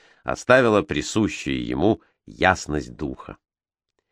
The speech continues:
«Я должен только благодарить Господа, что поднялся противный ветер», как-то при мне сказал он сеньору Марио. «Иначе,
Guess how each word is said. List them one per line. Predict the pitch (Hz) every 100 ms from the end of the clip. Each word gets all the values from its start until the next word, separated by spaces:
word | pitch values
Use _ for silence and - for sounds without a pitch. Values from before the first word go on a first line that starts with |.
| _ _ _ _ _ _ _ _ _ _ _ _ _ _ _ _ _ _ _ -
«Я | 82 147
должен | - 160 180 135 147
только | - 156 151 131 117
благодарить | 113 127 123 127 131 127
Господа, | 95 85 151 196 - - 151 107 98 71 58 _
что | - 113
поднялся | 101 107 87 113 160 151 147
противный | 123 120 - 143 135 139 117
ветер», | 107 123 - 73 55 _ _ _ _ _ _ _
как-то | - 117 - 92
при | - 85
мне | 95 156
сказал | - 92 85 127 -
он | 110 101
сеньору | - 92 87 104 98
Марио. | 87 80 60 55 _ _ _ _ _ - - - - _
«Иначе, | 135 127 147 180 160 - - 69